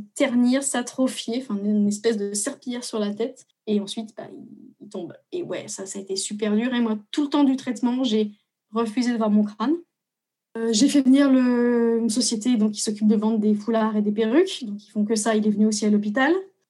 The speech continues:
J'ai refusé de me regarder. Enfin, on enlevait le miroir tant que j'avais pas le foulard ou le truc sur la tête. J'avais appris à les mettre sans, sans me regarder. C'est assez facile de,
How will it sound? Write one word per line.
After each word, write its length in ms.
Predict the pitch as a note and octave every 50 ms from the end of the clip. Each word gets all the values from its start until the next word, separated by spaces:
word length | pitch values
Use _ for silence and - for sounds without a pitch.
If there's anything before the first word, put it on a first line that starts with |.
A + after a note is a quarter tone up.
| _ _ _ _
J'ai 180 | - G#3 G#3 A3
refusé 380 | G#3+ A3+ A#3 G#3+ - G#3 G3+ G#3
de 60 | G#3+
me 100 | G#3+ G3+
regarder. 560 | G3+ G#3+ G#3+ G#3+ G#3+ G#3+ B3 D#4+ F#4+ - - F4+
Enfin, 280 | C4+ A3 G#3 G#3 - - _ _ _ _ _ _ _ _ _ _ _ _ _ -
on 120 | A#3 A#3+
enlevait 200 | A#3 B3 B3+ C#4+
le 60 | C4+
miroir 340 | C4+ C#4 C4 C#4 D4+ D4 -
tant 120 | - C#4+ C4+
que 60 | B3+
j'avais 220 | C4+ C4 C4 C4
pas 120 | - C4 C4
le 60 | C4
foulard 380 | - - C4 B3 B3+ B3 B3
ou 40 | B3
le 40 | A#3+
truc 160 | - B3 G#3
sur 120 | - B3+ A#3
la 140 | A3 G#3+
tête. 200 | G#3 B3+ D#4+ E4+
J'avais 140 | D4+ B3 A3
appris 240 | A3+ A3 - - B3+
à 40 | A#3+
les 120 | A#3+ A#3+
mettre 280 | A#3 A#3 A#3+ - - -
sans, 540 | - - B3 A#3 A#3 A#3 A3+ A3+ A3+ A3+ G#3+
sans 160 | - A#3+ A3
me 100 | A3 G#3+
regarder. 580 | A3+ A3+ A3+ G#3+ G#3+ A3 C#4 F4+ F#4+ C4 F#3 -
C'est 180 | - - - G3
assez 240 | G3 G3+ - A#3+ G#3+
facile 360 | G#3+ G#3+ G#3+ - - A3+ G#3+
de, 420 | A3 A3 G#3+ G#3+ G#3 G#3 G#3 G#3